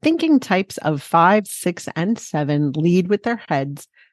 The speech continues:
constantly filtering the world through their mental faculties. The inner life of the mind gives them energy and inspiration.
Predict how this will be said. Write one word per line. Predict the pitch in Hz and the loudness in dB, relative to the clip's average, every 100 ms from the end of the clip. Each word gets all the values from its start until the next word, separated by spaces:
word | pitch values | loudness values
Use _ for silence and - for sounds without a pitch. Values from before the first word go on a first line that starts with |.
| _ | _
constantly | - - 185 240 - 302 294 262 269 - | -6 2 4 4 -2 -4 -2 0 -2 2
filtering | 208 220 240 226 226 | 0 0 -2 0 0
the | 233 | 0
world | 233 151 143 147 143 | 0 2 4 2 -2
through | - 160 | -4 -2
their | 160 143 | 0 2
mental | 139 131 170 170 170 | 2 0 -2 -4 -10
faculties. | - - - - - - - - _ _ _ - | -4 -6 -6 -12 -10 -8 -8 -14 _ _ _ -6
The | 143 - | -6 0
inner | 175 240 | 2 4
life | 240 160 127 - | 4 4 2 0
of | 156 156 | -4 -2
the | |
mind | 180 147 143 139 131 | 0 0 0 -4 -6
gives | 139 156 147 | -6 -4 -4
them | 156 139 139 - | -2 0 0 0
energy | 147 170 180 - 196 180 - | 0 0 -2 -2 -4 -4 -6
and | 151 147 - | -4 -4 -4
inspiration. | 143 147 - 170 147 143 - - - | -6 -6 -6 -4 -4 -4 -8 -12 -12